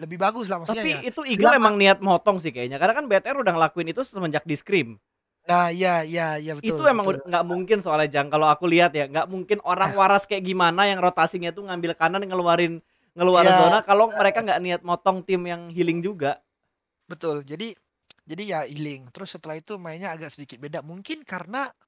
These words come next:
Speaker 1: semua kota di Erangel itu udah diisi.
Speaker 2: Ah.
Speaker 1: Itu dari sudut pandang aku, sekadar aku pas aku nonton ya.
Speaker 2: Hot
Speaker 1: Mungkin
Speaker 2: dropnya
Speaker 1: karena
Speaker 2: ya?
Speaker 1: Ya, spo-, hot dropnya, spot dropnya itu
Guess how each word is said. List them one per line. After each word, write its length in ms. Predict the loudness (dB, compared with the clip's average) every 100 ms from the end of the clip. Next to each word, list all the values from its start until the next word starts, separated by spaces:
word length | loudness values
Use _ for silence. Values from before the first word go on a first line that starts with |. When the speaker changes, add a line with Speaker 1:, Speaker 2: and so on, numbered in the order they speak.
| _ _ _ _ _ _
Speaker 1:
semua 320 | -14 -10 -6 -6
kota 380 | -4 -4 -2 -4
di 160 | -4
Erangel 320 | -6 -6 -8
itu 80 | -10
udah 160 | -6 -6
diisi. 480 | -8 -12 -12 -14 -20 _ _ -18
Speaker 2:
Ah. 1040 | -14 -14 -14 -16 -18 -20 -20 -20 -20 _ _ _ _ _
Speaker 1:
Itu 160 | -8 0 2
dari 160 | 2
sudut 160 | 0 -2
pandang 320 | 0 2 2
aku, 80 | 0
sekadar 320 | -2 0 0
aku 160 | -2 -6
pas 160 | -8
aku 160 | -8 -6
nonton 320 | -6 -4 -6
ya. 160 | -6 -10 _
Speaker 2:
Hot 160 | -4 2
Speaker 1:
Mungkin 240 | 2 2
Speaker 2:
dropnya 120 | 2 4
Speaker 1:
karena 80 | 4
Speaker 2:
ya? 140 | 2 -2 _ _ _
Speaker 1:
Ya, 120 | -4 -4 -6
spo-, 160 | -16 -10
hot 140 | -10 -8
dropnya, 280 | -6 -6 -6 -10
spot 200 | -10 -8
dropnya 240 | -6 -8
itu 80 | -8